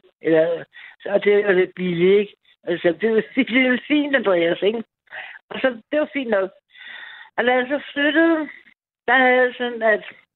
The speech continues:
det var fint, og jeg var, jeg var egentlig glad for at få mere plads og sådan noget, ikke? Fordi vores lejlighed, vores lejlighed er lille, var lille.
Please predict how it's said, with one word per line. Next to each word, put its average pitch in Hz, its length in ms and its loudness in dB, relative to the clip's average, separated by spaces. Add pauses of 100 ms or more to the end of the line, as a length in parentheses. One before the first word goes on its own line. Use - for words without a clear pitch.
(1160)
det 190 80 0
var 170 120 2 (100)
fint, 311 380 2
og 190 320 0
jeg 170 240 2 (240)
var, 156 320 -2 (400)
jeg 160 140 2
var 151 140 4
egentlig 180 420 2
glad 196 340 2
for 240 80 0
at 208 160 2
få 170 120 -4
mere 170 180 2 (140)
plads 196 300 2
og 214 100 -4
sådan 202 160 -10 (100)
noget, 190 160 4
ikke? 202 140 -2 (480)
Fordi 180 180 -2
vores 165 200 0
lejlighed, 175 720 0
vores 165 220 -4
lejlighed 165 420 0
er 160 40 0 (120)
lille, 208 480 0
var 190 140 2
lille. 220 460 0